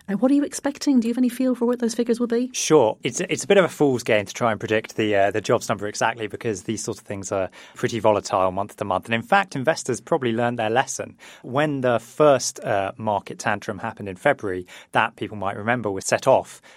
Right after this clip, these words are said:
Speaker 2: by a high wage growth number in the jobs report. It was two point nine percent.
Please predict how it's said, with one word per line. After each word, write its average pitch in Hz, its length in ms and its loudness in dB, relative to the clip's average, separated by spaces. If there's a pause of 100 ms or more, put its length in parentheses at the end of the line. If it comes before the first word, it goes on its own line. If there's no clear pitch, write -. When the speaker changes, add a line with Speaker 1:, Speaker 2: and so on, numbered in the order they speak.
(140)
Speaker 2:
by 101 420 2
a 95 320 0 (220)
high 127 340 2
wage 107 380 0
growth 95 280 -4
number 95 220 -8
in 92 60 -8
the 95 80 -6
jobs 180 280 2
report. - 280 -8
It - 60 -16
was - 80 -16
two 131 180 -8
point 135 200 -6
nine 101 200 -4
percent. 110 480 -2